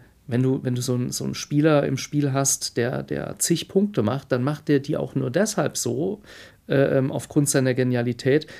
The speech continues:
weil das Team ihm den Rücken frei hält und, äh, ihm die Freiräume schafft, ja. Und es ist, es ist immer die Gemeinschaft. Und das wird sich auch durchziehen,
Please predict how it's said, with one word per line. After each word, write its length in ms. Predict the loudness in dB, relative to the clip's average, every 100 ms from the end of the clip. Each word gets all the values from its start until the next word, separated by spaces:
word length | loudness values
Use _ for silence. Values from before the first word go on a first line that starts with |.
| -20
weil 300 | -2 2 4
das 220 | 4 2 0
Team 340 | -2 0 0
ihm 240 | 0 0
den 140 | 2 2
Rücken 260 | 0 -2
frei 300 | -6 -4 -2
hält 360 | 0 0 0 -2 -4
und, 300 | -4 -4 -4
äh, 220 | -2 -2
ihm 200 | -2 -4
die 80 | -4
Freiräume 500 | -4 -2 -2 -4 -6
schafft, 400 | -10 -12 -10 -6
ja. 140 | -4
Und 200 | -4 -6
es 160 | -6 -6
ist, 120 | -6
es 160 | -6
ist 140 | -4 -4
immer 240 | -2 0
die 100 | 0
Gemeinschaft. 640 | 0 0 0 -2 -6 -8 -10
Und 100 | -8
das 120 | 0
wird 160 | 0
sich 160 | 0 -2
auch 80 | -2
durchziehen, 600 | -2 -2 -2 2 2